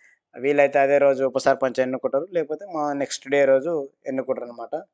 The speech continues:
ఆ, ప్రమాణ స్వీకారం ఇట్లా నెక్స్ట్ డే ఉంటదన్నమాట. ఆ, ఆ రోజు అయితే ఫలితాలు ప్రకటిస్తారు. పదకొండో తారీఖు నాడు చూడాలి మరి ఎంతమంది గెలుస్తారు, ఎంతమందికి అదృష్టం వరిస్తది,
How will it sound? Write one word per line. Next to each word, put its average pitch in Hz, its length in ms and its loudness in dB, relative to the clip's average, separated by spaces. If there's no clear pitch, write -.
ఆ, 127 400 -4
ప్రమాణ 135 440 -4
స్వీకారం 123 460 -4
ఇట్లా 151 160 -4
నెక్స్ట్ 131 300 -10
డే 123 140 0
ఉంటదన్నమాట. 113 580 -6
ఆ, 117 340 -4
ఆ 120 40 -2
రోజు 127 140 -2
అయితే 123 280 -6
ఫలితాలు 127 340 -2
ప్రకటిస్తారు. 113 600 -10
పదకొండో 120 360 -6
తారీఖు 113 260 -6
నాడు 117 240 -8
చూడాలి 120 420 -4
మరి 107 220 -10
ఎంతమంది 120 440 -10
గెలుస్తారు, 113 520 -10
ఎంతమందికి 117 680 -8
అదృష్టం 107 460 -10
వరిస్తది, 113 640 -10